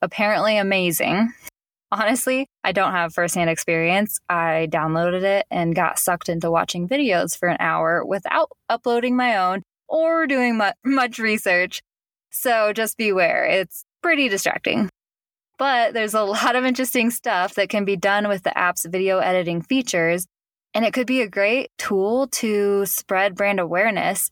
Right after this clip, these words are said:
if your ideal audience is hanging out on there. TikTokers are posting mostly short, unedited, real-life videos,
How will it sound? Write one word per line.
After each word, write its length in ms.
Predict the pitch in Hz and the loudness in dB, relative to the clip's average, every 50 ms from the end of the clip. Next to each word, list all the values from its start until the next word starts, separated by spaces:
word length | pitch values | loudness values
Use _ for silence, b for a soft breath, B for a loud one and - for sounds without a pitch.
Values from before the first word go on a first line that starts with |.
| - | 0
if 180 | - 220 226 - | 0 0 0 0
your 160 | 226 214 196 | 0 0 0
ideal 260 | 190 190 180 190 190 | 0 0 0 0 2
audience 440 | 185 175 185 180 180 180 175 165 - | 2 2 0 0 0 -2 -4 -2 -2
is 120 | 170 165 - | -4 -4 -2
hanging 340 | - 180 175 160 156 - | 0 0 0 0 0 0
out 180 | - 175 196 185 | 0 0 2 2
on 160 | 165 - - | 0 -2 -4
there. 300 | - - - - - - - _ _ _ _ _ _ _ _ _ _ _ _ _ _ _ - - | -4 -4 -2 -4 -4 -6 -10 _ _ _ _ _ _ _ _ _ _ _ _ _ _ _ -8 -2
TikTokers 680 | - 294 294 - - - 220 208 - 202 196 202 190 | -2 -2 -2 -2 -2 -2 -2 -2 0 -2 -2 0 0
are 120 | 196 190 190 | -2 -2 0
posting 520 | - 202 190 180 - 202 196 196 190 190 - | 0 -2 -2 0 0 0 0 2 2 0 0
mostly 920 | - 185 185 185 202 220 254 294 262 - - - 294 277 277 277 269 269 - - | 0 -2 -2 0 0 0 0 0 -2 -4 -4 -2 -2 0 0 0 0 0 -2 -2
short, 540 | - - - 226 214 208 208 208 190 - - - | -4 -4 -2 -2 0 0 0 0 -2 -2 -4 -2
unedited, 720 | 202 214 233 233 - 208 196 190 190 180 190 190 185 185 | -2 0 0 0 0 0 0 0 0 0 0 2 2 0
real-life 760 | 175 160 170 170 170 175 185 202 208 202 202 190 180 185 - | 0 -2 -2 -2 -2 -2 0 0 0 2 2 0 0 0 -2
videos, 440 | - - - - - - - - | -4 -4 -2 0 0 0 0 -2